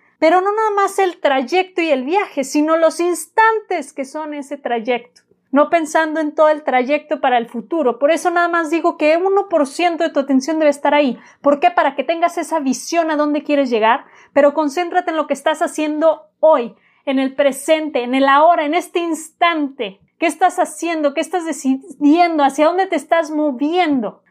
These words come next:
¿Cómo estás reaccionando? ¿Cómo estás queriendo? ¿Cómo estás agradeciendo? ¿Con quién te estás conectando? ¿A quién estás olvidando? ¿A quién estás rechazando? Todo eso tienes que tenerlo en cuenta. ¿Cuántas oportunidades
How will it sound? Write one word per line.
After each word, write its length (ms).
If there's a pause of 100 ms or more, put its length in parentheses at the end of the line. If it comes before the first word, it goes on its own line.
¿Cómo 200
estás 280
reaccionando? 920
¿Cómo 160
estás 380
queriendo? 560
¿Cómo 140
estás 300
agradeciendo? 1200 (380)
¿Con 200
quién 200
te 60
estás 340
conectando? 1000 (280)
¿A 160
quién 160
estás 380
olvidando? 640
¿A 60
quién 160
estás 280
rechazando? 1080
Todo 460
eso 520 (280)
tienes 300
que 80
tenerlo 400
en 120
cuenta. 460
¿Cuántas 400
oportunidades 1080